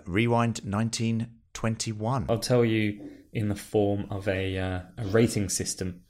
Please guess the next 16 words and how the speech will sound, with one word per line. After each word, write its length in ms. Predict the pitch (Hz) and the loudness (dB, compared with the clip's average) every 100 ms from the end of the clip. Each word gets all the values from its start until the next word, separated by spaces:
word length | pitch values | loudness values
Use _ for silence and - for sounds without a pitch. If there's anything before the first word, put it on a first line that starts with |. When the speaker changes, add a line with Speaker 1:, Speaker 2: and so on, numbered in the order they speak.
| _ _ - - | _ _ -20 -8
Speaker 2:
that 120 | 107 | -6
you 160 | 98 95 | -2 -2
have, 140 | 90 | 4
Speaker 1:
Oh, 40 | 95 | 6
yeah? 320 | 90 107 - | 6 4 -2
Speaker 2:
have, 220 | 98 92 | -8 -8
have 240 | - 104 92 | -4 -2 -2
mentioned. 420 | 92 - 104 - - - _ | -4 -2 -4 -6 -14 -20 _
The 80 | - | -4
blueberry 720 | 104 117 113 107 104 95 95 | 0 4 6 6 4 2 2
rating 400 | 95 92 - 92 | 0 0 -2 -4
system. 580 | - 101 - 117 117 - - - - - | 0 0 2 0 0 -4 -20 -20 -20 2
Zero 180 | 113 104 | 6 6
to 100 | - | 6
five 300 | 104 95 - | 0 0 2
blueberries, 540 | 101 92 95 95 92 | 0 4 4 4 0